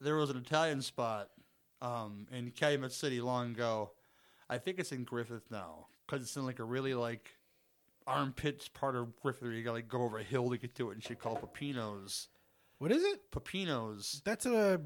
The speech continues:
Speaker 2: that's an Italian restaurant, ain't it?
Speaker 1: Yeah.
Speaker 2: That's out Calumet City.
Speaker 1: Yeah, but it, it used to be there, but now it's in Indiana.
Speaker 2: <clears throat>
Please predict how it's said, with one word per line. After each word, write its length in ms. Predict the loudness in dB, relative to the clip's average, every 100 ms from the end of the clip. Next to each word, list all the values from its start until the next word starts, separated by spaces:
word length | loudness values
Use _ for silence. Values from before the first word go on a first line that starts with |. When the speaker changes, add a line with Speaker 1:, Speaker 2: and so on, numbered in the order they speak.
| -6 -8
Speaker 2:
that's 180 | -6 -2
an 60 | 0
Italian 340 | 2 4 4
restaurant, 340 | 2 2 2
ain't 120 | 2 2
it? 40 |
Speaker 1:
Yeah. 140 | 4 4
Speaker 2:
That's 200 | 4 4
out 200 | 4 0 _
Calumet 300 | 0 2 4
City. 240 | 4 2 0 -6 _ _
Speaker 1:
Yeah, 80 | 0
but 100 | 0
it, 60 | 0 -4
it 60 |
used 340 | 0 2 4 2
to 60 |
be 100 | 2
there, 220 | 2 2
but 100 | 2
now 160 | 2 4
it's 100 | 2
in 80 | 2
Indiana. 500 | 0 0 2 0 0
Speaker 2:
<clears throat> 40 | -2